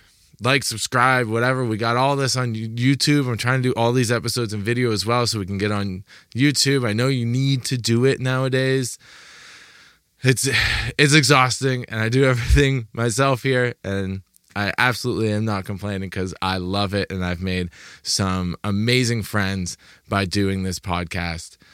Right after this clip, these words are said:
So I, I can't wait to dive back into it and hopefully be doing these more and more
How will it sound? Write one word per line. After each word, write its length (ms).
So 500
I, 440
I 120
can't 480
wait 300
to 420
dive 340
back 240
into 320
it 200
and 420
hopefully 540
be 160
doing 420
these 420
more 480
and 280
more 480